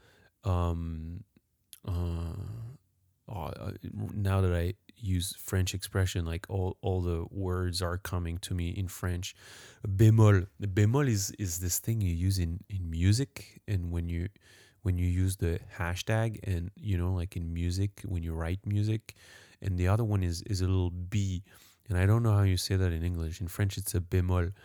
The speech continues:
And when you say that in French, it means like, "Hmm, wait a second." Like, it's not just a perfect love story right there. It's, there's a little something, and that little something is Deb.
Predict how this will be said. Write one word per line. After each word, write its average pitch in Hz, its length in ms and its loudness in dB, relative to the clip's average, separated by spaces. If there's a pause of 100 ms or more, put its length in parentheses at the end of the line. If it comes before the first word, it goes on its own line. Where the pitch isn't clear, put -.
(400)
And 90 200 0
when 101 200 4
you 90 120 4
say 135 240 4
that 107 180 6
in 85 100 4
French, 87 320 -2
it - 100 -6
means 92 280 -2
like, 87 160 -2 (100)
"Hmm, 143 220 0 (120)
wait 104 220 4
a 92 60 6
second." 87 420 -2
Like, 95 160 0
it's 110 160 2
not 131 220 2
just 95 260 2 (380)
a 98 80 4
perfect - 800 -2
love 90 220 2
story 85 420 -2
right 76 300 -4
there. - 300 -4
It's, 101 220 -6 (200)
there's 98 440 4
a 101 60 -8
little 92 400 -2 (440)
something, 87 520 0
and 85 180 0
that 139 280 4
little 87 200 4
something 98 520 -4
is 85 220 -8
Deb. 87 440 -2